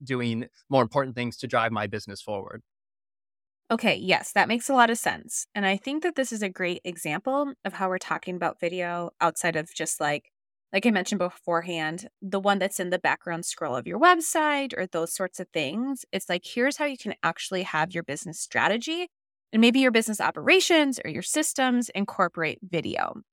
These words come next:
Speaker 2: I know in the mastermind, one of the other members who I know you're familiar with, Sydney, incorporated video on every step of their booking process. So someone books a service with them, they get a video that's saying,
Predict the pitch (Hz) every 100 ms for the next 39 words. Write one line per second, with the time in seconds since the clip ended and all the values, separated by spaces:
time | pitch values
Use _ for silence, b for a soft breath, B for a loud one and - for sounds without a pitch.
0 | _ _ _ _ _ 208 226 233 240 247
1 | 269 349 392 - 254 233 208 220 480 -
2 | 311 240 214 - 214 196 190 185 185 190
3 | 165 160 151 196 233 - 180 170 160 180
4 | 294 - 220 180 170 165 - 302 240 180
5 | 170 196 _ _ _ _ _ - 240 302
6 | 349 466 453 415 247 240 240 - 190 -
7 | 196 196 220 - 190 180 - 175 165 165
8 | 131 - 151 - 156 - - - - -
9 | - - - 185 170 165 - 196 185 175
10 | - 151 - 311 311 320 - 285 - 262
11 | 254 254 247 - _ _ _ _ _ _
12 | 202 202 190 185 202 359 349 247 220 208
13 | 214 - _ _ - 190 - 208 190 190
14 | 190